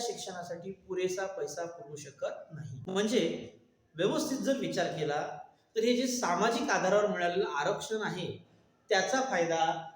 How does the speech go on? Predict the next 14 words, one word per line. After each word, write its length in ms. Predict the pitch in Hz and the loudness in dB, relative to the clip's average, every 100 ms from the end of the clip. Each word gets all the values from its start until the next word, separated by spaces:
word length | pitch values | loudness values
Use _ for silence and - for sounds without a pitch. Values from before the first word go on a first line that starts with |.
| - | -8
हा 220 | 190 208 170 - - - 135 | 2 4 4 0 -8 -14 -10
जास्तीत 420 | 165 170 - - 156 | -4 -4 -6 -10 -6
जास्त 320 | 165 160 196 190 | -6 -6 -10 -12
श्रीमंतांनाच 920 | 160 160 156 156 160 156 160 202 415 | -10 -6 -4 -6 -6 -6 -6 -6 -8
होतो. 180 | - - _ _ _ _ | -14 -18 _ _ _ _
आणि 320 | 202 247 - 175 | -2 -2 0 2
आरक्षणाचा 540 | 202 254 262 269 262 | 4 4 2 0 -2
मूळ 200 | 254 254 262 | -2 0 0
उद्देश 400 | 254 226 233 240 | 0 -2 -2 0
काय 160 | 220 208 | 2 4
आहे 200 | 208 226 - - - _ - | 2 0 -4 -14 -20 _ -12
की 100 | 247 | -10
सामाजिक 600 | 240 202 202 220 202 214 | -2 0 2 2 0 -4
विषमता 420 | 190 - 185 185 | -8 -8 -6 -6